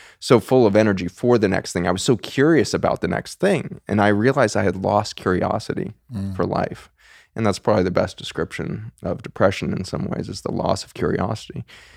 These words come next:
Speaker 1: because it's phenomenally interesting to be alive. You've never been that, that, that next body in a millionth of a second. You've never been there. You've never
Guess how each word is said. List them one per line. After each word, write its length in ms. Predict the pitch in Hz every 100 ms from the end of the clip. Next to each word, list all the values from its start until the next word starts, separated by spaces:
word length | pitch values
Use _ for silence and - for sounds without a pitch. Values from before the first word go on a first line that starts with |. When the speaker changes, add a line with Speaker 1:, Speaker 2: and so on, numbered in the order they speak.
| _ _
Speaker 1:
because 220 | - -
it's 180 | - -
phenomenally 760 | - - 101 123 120 101 -
interesting 500 | 113 123 - - -
to 60 | -
be 140 | -
alive. 580 | - - 120 139 - - -
You've 200 | 92 98
never 240 | 104 104
been 320 | 170 92 120
that, 220 | 117 - -
that, 220 | 98 - _ -
that 240 | - - -
next 240 | 98 -
body 400 | - - 101 110
in 160 | 92 90
a 80 | 92
millionth 340 | 92 95 -
of 80 | -
a 40 |
second. 360 | - 131 131 -
You've 120 | 92
never 220 | 107 107 92
been 260 | 92 143
there. 140 | 131 104
You've 140 | 98
never 480 | 92 98 95 95 92